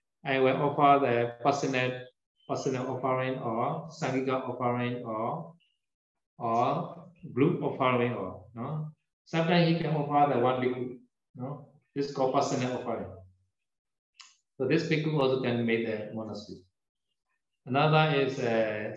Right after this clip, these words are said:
Sangika, no? Sangha. Sangha,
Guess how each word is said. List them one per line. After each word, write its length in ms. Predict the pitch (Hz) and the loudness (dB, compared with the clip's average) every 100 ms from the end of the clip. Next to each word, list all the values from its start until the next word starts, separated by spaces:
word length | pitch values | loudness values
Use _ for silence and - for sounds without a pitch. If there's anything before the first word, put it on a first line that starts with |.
| - | -4
Sangika, 600 | 156 135 139 143 120 - - _ _ _ _ - | -2 0 -2 -2 -4 -4 -12 _ _ _ _ -14
no? 300 | 113 127 127 127 _ _ _ _ _ _ | -10 -8 -10 -14 _ _ _ _ _ _
Sangha. 640 | 147 131 127 113 - - - - _ _ _ _ _ _ _ _ _ _ _ _ _ _ - | -4 0 4 2 2 -8 -16 -20 _ _ _ _ _ _ _ _ _ _ _ _ _ _ -10
Sangha, 840 | 139 131 127 120 117 113 110 - | -2 0 2 4 6 4 0 -6